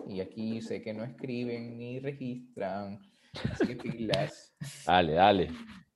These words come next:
Speaker 1: Fernanda Abril, "Considerar antecedentes disfuncionales lumbosacros".
Speaker 2: Ninguno.
Speaker 1: Eco. Shirley Mora, "Ah". Bien. Francisco Segovia, "Según evidencia, el factor de riesgo en el calzado de los corredores se,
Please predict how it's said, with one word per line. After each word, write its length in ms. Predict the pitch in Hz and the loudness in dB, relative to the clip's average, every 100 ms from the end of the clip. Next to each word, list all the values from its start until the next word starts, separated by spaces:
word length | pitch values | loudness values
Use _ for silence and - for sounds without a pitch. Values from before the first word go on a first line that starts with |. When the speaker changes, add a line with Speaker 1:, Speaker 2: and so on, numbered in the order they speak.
| _ | _
Speaker 1:
Fernanda 480 | 170 180 196 190 185 | 4 6 6 4 4
Abril, 400 | 185 175 147 - | 4 4 4 2
"Considerar 720 | 160 151 151 165 160 165 175 | 2 2 0 0 2 6 6
antecedentes 640 | 175 170 160 165 160 165 156 | 6 2 -2 0 -2 -2 0
disfuncionales 800 | 160 147 131 135 143 151 151 | 0 0 -6 -4 -2 0 0
lumbosacros". 1000 | 156 151 139 135 165 120 95 - - _ _ _ _ _ _ _ | 0 0 0 6 6 6 0 -4 -14 _ _ _ _ _ _ _
Speaker 2:
Ninguno. 500 | 101 95 110 113 80 - - _ - | -4 2 4 4 0 -10 -20 _ -12
Speaker 1:
Eco. 400 | - 104 - 101 - - - _ | -6 -6 -6 -12 -14 -20 -20 _
Shirley 400 | - 208 190 180 | -6 0 2 2
Mora, 400 | 175 185 156 135 135 | 2 6 8 8 8
"Ah". 1000 | 214 214 214 214 208 208 190 - - - _ _ _ _ _ | 4 4 2 -2 -2 0 2 0 -4 -18 _ _ _ _ _
Bien. 360 | - 120 101 90 - _ _ _ | -2 -2 -2 -6 -18 _ _ _
Francisco 520 | 139 135 202 160 202 | 2 2 2 0 0
Segovia, 720 | 190 185 196 196 196 202 196 | 0 0 2 2 2 4 2
"Según 240 | 190 156 165 | 2 0 2
evidencia, 440 | 165 160 165 165 | 2 2 0 -2
el 60 | 156 | -2
factor 320 | 131 - 147 | -4 -2 0
de 120 | 147 | 0
riesgo 440 | 143 151 151 160 | 0 -2 -2 -2
en 80 | 139 | -2
el 100 | 127 | -4
calzado 420 | 120 117 - 151 | -2 -4 0 0
de 60 | 147 | 2
los 120 | 143 | 0
corredores 480 | - 131 131 143 143 | -4 -4 0 0 -2
se, 160 | 131 | -4